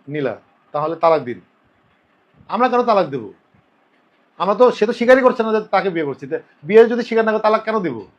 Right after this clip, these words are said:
চার মাস ধরে আসলে এই যুদ্ধটা চালিয়ে যাচ্ছি, তাকে তালাক দেওয়ার জন্যে? তাকে স্বীকার করতে হবে এবং ছবি আমাদের দিতে হবে। না দেওয়া পর্যন্ত এই অভিযান চলবে, চলতেই থাকবে। এটা শুধু ধুরু বেটা, উনি বলছে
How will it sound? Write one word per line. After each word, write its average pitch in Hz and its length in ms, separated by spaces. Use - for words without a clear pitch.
চার 202 200
মাস 214 180
ধরে 220 160
আসলে 214 340
এই 190 140
যুদ্ধটা 190 360
চালিয়ে 196 240
যাচ্ছি, 185 220
তাকে 180 160
তালাক 196 220
দেওয়ার 208 160
জন্যে? 196 300
তাকে 185 180
স্বীকার 226 240
করতে 220 200
হবে 220 100
এবং 214 220
ছবি 202 140
আমাদের 180 240
দিতে 127 180
হবে। 95 160
না 185 200
দেওয়া 214 200
পর্যন্ত 214 280
এই 220 240
অভিযান 185 380
চলবে, 143 300
চলতেই 226 280
থাকবে। 110 340
এটা 160 220
শুধু 170 440
ধুরু 147 180
বেটা, 147 200
উনি 139 160
বলছে 143 400